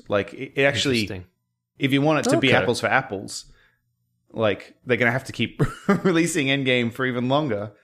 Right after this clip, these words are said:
Speaker 1: to catch up. And 'cause they're gonna re-release Avatar again, no doubt.
Speaker 2: Well, I mean, that's what they used
Speaker 3: Uh,
Speaker 2: to
Speaker 3: yeah.
Speaker 2: do. I mean, Star Wars, the first one, they released that
Speaker 3: Seventy-eight
Speaker 2: several
Speaker 3: got a
Speaker 2: times.
Speaker 3: re-release.
Speaker 2: Yeah.
Speaker 1: Yeah.
Speaker 3: Yep.
Speaker 1: Yeah. Well, well,
Speaker 3: And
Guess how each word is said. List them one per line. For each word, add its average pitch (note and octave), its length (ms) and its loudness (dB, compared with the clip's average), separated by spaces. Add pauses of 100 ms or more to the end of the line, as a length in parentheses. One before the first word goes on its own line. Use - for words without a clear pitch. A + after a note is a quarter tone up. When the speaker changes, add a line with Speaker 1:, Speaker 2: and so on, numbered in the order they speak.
(140)
Speaker 1:
to A2 80 -8
catch A2+ 280 -4
up. D3 280 -6 (300)
And D3 120 2
'cause F3 160 2
they're E3+ 80 4
gonna F3+ 160 2
re-release A2 460 0
Avatar G2 340 0
again, E2+ 480 -4
no E2+ 140 -6
doubt. E2+ 300 -6 (720)
Speaker 2:
Well, D#3 160 4
I F3 40 2
mean, F#3 140 2
that's G3+ 140 2
what G3+ 80 4
they E3 60 2
used E3 120 6
Speaker 3:
Uh, F3 100 6
Speaker 2:
to F3 100 2
Speaker 3:
yeah. D#3 60 6
Speaker 2:
do. D3+ 260 4
I C#3+ 60 -2
mean, C#3 140 2
Star E3 300 2
Wars, D#3 340 0
the - 80 -2
first C#3+ 280 0
one, B2+ 460 -4
they A2+ 460 0
released A#2 300 2
that E3 60 4
Speaker 3:
Seventy-eight D#3 240 6
Speaker 2:
several A#2+ 240 4
Speaker 3:
got A#2+ 180 4
a - 60 6
Speaker 2:
times. C#3+ 160 6
Speaker 3:
re-release. C3 320 2
Speaker 2:
Yeah. C3+ 200 2 (180)
Speaker 1:
Yeah. B2 180 4
Speaker 3:
Yep. A2 320 2 (640)
Speaker 1:
Yeah. B2 300 -2 (320)
Well, B2 380 -4
well, D#3+ 280 2
Speaker 3:
And B2+ 80 -2